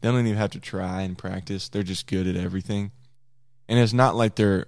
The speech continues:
a little bit above average in everything. They are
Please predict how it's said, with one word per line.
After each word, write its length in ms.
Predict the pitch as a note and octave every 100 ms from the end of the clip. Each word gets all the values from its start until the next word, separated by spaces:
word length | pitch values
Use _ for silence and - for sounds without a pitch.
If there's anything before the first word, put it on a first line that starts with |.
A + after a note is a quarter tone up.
| -
a 80 | G2+
little 280 | G#2 G#2+
bit 140 | G2+ G2+
above 480 | F2+ - G#2 G2 F#2+
average 400 | G2 G#2+ A2+ A#2
in 80 |
everything. 420 | A2+ A#2 A#2 A2+ F#2+
They 220 | G2+ G#2
are 280 | G2 F#2+